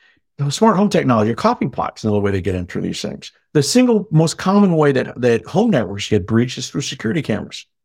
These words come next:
And so you're gonna have to think about, okay, cybersecurity is not about technology. That's one of the great myths. Yes, you have to have certain technology. It's about where humans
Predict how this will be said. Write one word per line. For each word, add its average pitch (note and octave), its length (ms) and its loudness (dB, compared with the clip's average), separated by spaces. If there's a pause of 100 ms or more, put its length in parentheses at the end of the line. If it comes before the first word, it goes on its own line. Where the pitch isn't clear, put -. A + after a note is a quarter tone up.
(960)
And C3 140 2
so D3 440 0 (340)
you're E3+ 220 2
gonna A3 120 4
have G#3 120 2
to D3+ 100 -2
think G3+ 240 -2
about, A2 380 0
okay, G2+ 420 -4 (1200)
cybersecurity F#3+ 680 0
is A2+ 160 -2
not C#3 400 0
about A2+ 540 -2
technology. F2+ 640 -8 (220)
That's C#3+ 220 0
one D3 120 2
of A#2 60 2
the A2 60 0
great A#2+ 440 0 (260)
myths. G#2+ 400 -2 (340)
Yes, A3+ 240 2
you E3 120 2
have C#3+ 140 0
to - 80 0
have - 80 -4
certain - 220 -4
technology. F2 500 -12 (680)
It's - 180 -2
about D#3 320 0
where B2+ 140 2
humans C#3 520 2